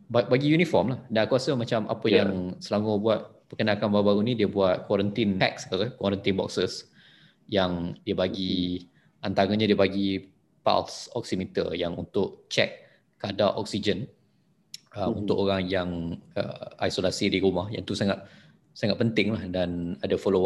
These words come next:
Speaker 1: up
Speaker 2: Rasanya
Speaker 1: melalui
Speaker 2: ini untuk semua, bukan untuk, uh, orang yang,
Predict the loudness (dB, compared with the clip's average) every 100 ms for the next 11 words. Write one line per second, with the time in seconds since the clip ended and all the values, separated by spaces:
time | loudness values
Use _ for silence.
0 | 4 2 2 2 6 6 8 8 8 6
1 | 4 4 4 2 2 2 2 2 2 2
2 | 0 2 2 0 0 2 4 2 0 -4
3 | -6 2 6 8 8 6 6 4 4 2
4 | 0 -2 -6 -10 0 2 4 2 2 0